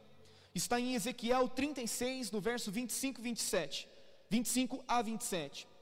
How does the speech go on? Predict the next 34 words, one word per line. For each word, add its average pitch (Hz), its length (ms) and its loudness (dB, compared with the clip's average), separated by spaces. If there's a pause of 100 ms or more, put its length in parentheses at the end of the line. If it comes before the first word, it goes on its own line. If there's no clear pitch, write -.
(420)
quando 214 220 4
Deus 220 260 8
diz 208 160 2
assim: 214 420 0 (440)
"Então 247 500 6 (380)
aspergirei 240 840 2
água 240 240 4
pura 285 400 4
sobre 262 280 0
vocês, 190 680 0 (380)
e 240 80 8
vocês 233 420 4
ficarão 240 440 2
purificados. 208 960 -4 (640)
Eu 240 440 6
os 226 160 -2
purificarei 233 600 0
de 208 160 -2
todas 277 500 6
as 220 140 2
suas 262 380 0
impurezas 226 720 2
e 240 80 2
de 202 160 0
todos 247 400 0
os 226 80 -4
seus 254 260 0
ídolos. 233 480 0 (720)
Eu 294 240 8
lhes 277 220 4
darei 254 260 4
um 262 80 -2
coração 262 500 0
novo, 226 760 6